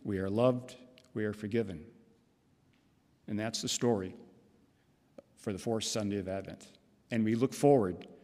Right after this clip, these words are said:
to spending the days ahead waiting to come to the stable and bend down low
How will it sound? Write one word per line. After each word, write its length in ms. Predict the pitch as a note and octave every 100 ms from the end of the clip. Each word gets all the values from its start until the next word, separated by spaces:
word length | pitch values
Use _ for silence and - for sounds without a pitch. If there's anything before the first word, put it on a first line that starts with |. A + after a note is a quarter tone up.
| - -
to 100 | A2
spending 400 | - B2 A#2 A2
the 80 | G2+
days 300 | A#2 B2 B2+
ahead 460 | G2+ G2+ F2+ F2 - - - - - _ -
waiting 500 | A#2+ C3+ D3 D3 C#3+
to 300 | A2 G#2 G#2+
come 280 | - C#3 D3
to 120 | C#3+
the 80 | C3+
stable 500 | C3 - A#2 A2 G#2 G#2+ - - - _ _ _ _
and 240 | - F2+ G#2
bend 240 | C3+ D3
down 260 | C3+ C3 B2
low 360 | A2+ G#2+ G2+